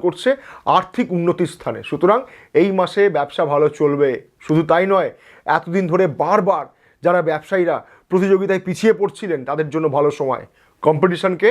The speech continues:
এবার আপনি টেক্কা দিতে পারবেন, আর্থিকভাবে আপনি ব্যবসায় লাভ করতে সফল হবেন। যদি কোনো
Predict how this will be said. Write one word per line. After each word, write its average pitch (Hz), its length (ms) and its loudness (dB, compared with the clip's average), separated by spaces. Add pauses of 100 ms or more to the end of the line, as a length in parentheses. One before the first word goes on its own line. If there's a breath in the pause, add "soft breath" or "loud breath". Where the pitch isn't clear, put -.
(440 soft breath)
এবার 170 200 4
আপনি 170 120 -6 (180)
টেক্কা 196 380 2
দিতে 165 200 -6
পারবেন, 117 260 -6 (380)
আর্থিকভাবে 156 640 0
আপনি 147 240 -4
ব্যবসায় 190 340 0 (360 loud breath)
লাভ 170 120 2 (120)
করতে 185 180 -6 (120)
সফল 175 280 0
হবেন। 139 200 -2 (420 loud breath)
যদি 233 140 4 (100)
কোনো 269 120 2